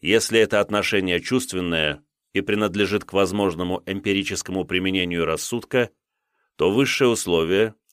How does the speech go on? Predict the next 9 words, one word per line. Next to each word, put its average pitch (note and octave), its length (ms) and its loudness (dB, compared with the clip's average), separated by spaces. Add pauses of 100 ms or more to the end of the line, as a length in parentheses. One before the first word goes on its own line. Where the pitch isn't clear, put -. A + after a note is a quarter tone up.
или A2+ 200 0
причина F#2 640 -4 (480)
может B2 380 2
замыкать A2 480 0
регресс G#2 580 0
только A2 320 0
согласно F#2 580 0
законам F#2+ 460 -2
чувственности D2+ 840 -6